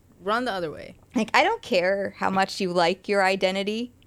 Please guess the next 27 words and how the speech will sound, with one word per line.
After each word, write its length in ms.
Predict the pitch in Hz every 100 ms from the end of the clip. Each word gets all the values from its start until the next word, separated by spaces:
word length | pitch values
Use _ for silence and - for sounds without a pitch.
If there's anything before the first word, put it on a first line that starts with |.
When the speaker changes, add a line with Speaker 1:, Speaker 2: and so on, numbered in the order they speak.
| _ _ _ _ _
Speaker 2:
If 160 | 214 214
someone 480 | 233 233 254 277
is 200 | 247 196
telling 380 | - 226 185 190
you 140 | 196 196
you 220 | 185 185
need 220 | 175 175
to 140 | - 180
change 360 | - 143 151
it, 240 | 190 220 -
or 140 | - 180
you 220 | 175 180
should 260 | - 175 180
change 400 | - 180 190 226
it, 160 | 226
or 80 | -
trying 240 | - 175
to 80 | 185
get 220 | - 165
you 80 | 196
to 100 | 202
change 320 | - 226 240
it, 180 | 277 254 _ _ _ _ _ -
they 140 | 233
probably 640 | - 214 220 226 214 226
Speaker 1:
Red 60 | 233
flag. 320 | 190 160 165